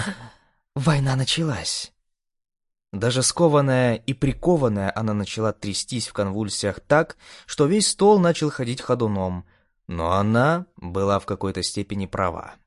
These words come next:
Мы слишком долго гонялись за призраками и ходили по пятам. Мы не могли сделать шаг вперёд, чтобы догнать,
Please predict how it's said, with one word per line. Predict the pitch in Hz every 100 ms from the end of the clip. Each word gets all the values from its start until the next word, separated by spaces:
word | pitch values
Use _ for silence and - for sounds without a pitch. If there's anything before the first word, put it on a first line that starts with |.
| _ _ - _ -
Мы | 95
слишком | - 160 185 165
долго | 190 185 175
гонялись | 160 156 160 156 147
за | 131 131
призраками | 139 135 123 123 120 120 113 104 -
и | 98
ходили | 98 95 101 95
по | 90
пятам. | 90 - 95 85 82 _ - -
Мы | 90 127
не |
могли | 175 175 220
сделать | 180 160 180 156
шаг | 160 143
вперёд, | - 131 139 127
чтобы | 123 110
догнать, | 104 104 107 117 104 -